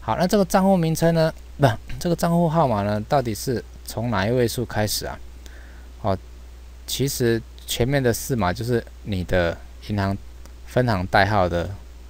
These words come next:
的这个四码，所以从你的银行账户，看你的那个存户账号，就是从前面这个分行代号开始就对了。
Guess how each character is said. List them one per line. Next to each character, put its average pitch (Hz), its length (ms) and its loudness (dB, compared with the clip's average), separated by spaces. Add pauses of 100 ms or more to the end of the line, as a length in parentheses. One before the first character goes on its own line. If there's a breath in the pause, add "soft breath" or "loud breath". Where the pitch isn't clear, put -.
(460)
的 - 120 -2
这 - 140 -2
个 98 100 2
四 95 300 -4
码， - 140 -10 (160)
所 117 240 0
以 104 160 2 (480 loud breath)
从 110 320 -2 (480)
你 107 80 -4
的 107 100 2
银 120 100 4
行 120 160 2
账 123 200 4
户， 123 260 2 (180)
看 143 200 4
你 113 60 2
的 104 160 4
那 120 140 0
个 107 240 4
存 107 200 -2
户 120 140 0
账 113 200 0
号， 110 160 0
就 110 180 -2
是 107 80 0
从 95 400 -4 (500)
前 110 220 -2
面 117 160 0
这 107 220 2
个 98 260 0 (760 loud breath)
分 123 180 2
行 107 200 2
代 104 160 4
号 101 140 4
开 95 220 0
始 - 140 -6
就 87 120 -2
对 85 180 -4
了。 110 180 -8